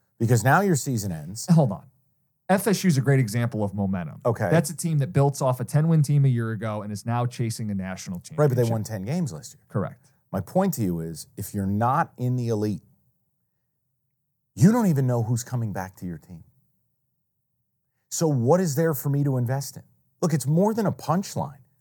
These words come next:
Speaker 1: I hate the idea I can't watch Michigan, Michigan State this year 'cause there's n-, it, it, it's a void. I
Speaker 2: Mm-hmm.
Speaker 1: want Michigan to embarrass them. I, I, I hope Michigan flips off their crowd. I don't care. Do whatever you wanna do. Fuck it.
Speaker 2: Bring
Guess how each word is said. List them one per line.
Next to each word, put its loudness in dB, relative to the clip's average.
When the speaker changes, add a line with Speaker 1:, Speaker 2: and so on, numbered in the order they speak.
Speaker 1:
I 4
hate 4
the 2
idea -4
I -8
can't -8
watch -6
Michigan, -8
Michigan -12
State -8
this -14
year -4
'cause -2
there's -4
n-, -4
it, -6
it, -4
it's -4
a 2
void. -2
I 4
Speaker 2:
Mm-hmm. 4
Speaker 1:
want 4
Michigan -2
to -4
embarrass -10
them. -4
I, 2
I, 2
I 4
hope 0
Michigan -2
flips -4
off -2
their -8
crowd. -4
I -2
don't 0
care. -2
Do -4
whatever -2
you 0
wanna -4
do. -6
Fuck -4
it. -4
Speaker 2:
Bring -20